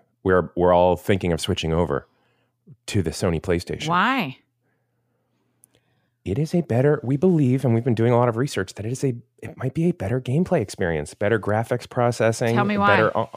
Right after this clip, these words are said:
Speaker 1: better online, uh, connection time,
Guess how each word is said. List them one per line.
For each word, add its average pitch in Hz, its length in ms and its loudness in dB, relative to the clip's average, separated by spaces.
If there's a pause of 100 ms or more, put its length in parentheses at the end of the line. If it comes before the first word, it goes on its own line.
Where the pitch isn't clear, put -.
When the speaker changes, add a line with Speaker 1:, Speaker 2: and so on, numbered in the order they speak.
(220)
Speaker 1:
better 113 400 4
online, 104 600 4 (520)
uh, 92 240 4
connection 117 800 0 (100)
time, 127 500 -2